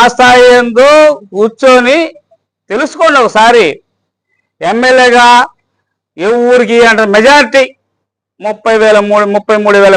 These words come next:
మెజారిటీ కావాలి నియోజకవర్గం. సిగ్గుండాలి మాట్లాడేటప్పుడు మళ్ళీ ఏమన్నా. దాని గురించి నువ్వు చేసుకోండి, నేనేం తప్పులు చేశాను నాయన, అవి చేసుకోకుండా అన్నవరం కోరికి పో, స్కెచ్ గీయి,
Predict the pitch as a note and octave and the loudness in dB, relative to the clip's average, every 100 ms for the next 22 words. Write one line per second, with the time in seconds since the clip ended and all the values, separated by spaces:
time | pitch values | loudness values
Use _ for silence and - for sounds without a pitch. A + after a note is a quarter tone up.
0 | F3+ F#3+ C4 C#4 C4 B3 A#3 A#3+ A#3+ A3 | 0 0 0 0 -2 0 2 2 2 2
1 | A3+ A3 F#3+ G#3 G3 F#3 - _ _ _ | 2 0 0 0 0 -4 -8 _ _ _
2 | _ _ _ _ _ F#3+ E3 D#3+ D#4+ D#4 | _ _ _ _ _ -8 -8 -2 0 2
3 | D4+ B3+ A#3+ B3 B3+ A3+ A3 G3+ G3+ A3+ | 0 2 0 0 0 -2 -2 -2 0 2
4 | G#3 F#3+ F3 D#3 _ _ _ _ _ _ | 2 0 -2 -6 _ _ _ _ _ _
5 | - A#2+ E3 B3 B3 C4+ D4+ D#4 C#4+ C4+ | -8 -4 0 0 0 0 -2 0 0 2
6 | C#4 - C#4+ C4+ C4 C#4 B3+ A#3+ B3 B3+ | 0 0 0 0 2 0 0 0 0 0
7 | C4 A3 C4+ C4 B3 C4 B3+ B3+ B3+ B3+ | -2 0 0 0 2 0 0 0 2 2
8 | B3+ A#3 A#3 C4 - C4+ A#3+ B3+ B3 B3+ | 2 2 2 0 0 -2 0 0 0 0
9 | - _ _ - F#3 C4 C4+ B3+ A3 A#3+ | -2 _ _ -2 0 2 2 2 2 2
10 | B3+ C4 A3 A#3 B3+ C4+ _ _ _ _ | 4 2 2 2 0 -2 _ _ _ _
11 | - B3+ B3+ D4 B3+ A#3 A3+ | -10 -6 -4 -4 -2 0 0